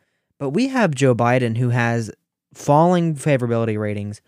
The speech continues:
falling in the polls. Trump is beating him by, by five to ten points in most polls. Um, and you, and you are, you're looking at this and you're, you're thinking, "Why would we give that up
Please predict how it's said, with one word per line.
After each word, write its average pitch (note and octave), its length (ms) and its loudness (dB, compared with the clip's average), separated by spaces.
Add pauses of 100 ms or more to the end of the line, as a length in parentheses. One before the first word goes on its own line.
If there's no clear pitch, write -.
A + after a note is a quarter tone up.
(480)
falling E3 680 2
in C3+ 140 -2
the C3 80 0
polls. G#2+ 440 -6
Trump D3+ 320 -4
is C3 120 -2
beating C#3 280 0
him D3 220 0
by, A2 440 0
by A2+ 280 -4
five C3 380 0
to A#2+ 100 -4
ten C3 260 -4
points A#2 300 -6
in A2 100 -4
most A#2 240 -4
polls. A2+ 460 -4 (680)
Um, G2 320 -8 (1800)
and D3+ 220 2
you, D#3+ 100 0
and D#3 220 0
you E3 140 2
are, C#3 320 0 (720)
you're D3 160 0
looking D#3+ 400 0
at A#2 80 -4
this A2 260 -4
and B2+ 100 -4
you're, B2+ 140 -6
you're B2+ 160 -6
thinking, A#2 560 -2 (300)
"Why C#3 320 0
would B3+ 180 0
we F#3 160 -2
give C#3 400 -2
that C3 200 0
up B2+ 340 -6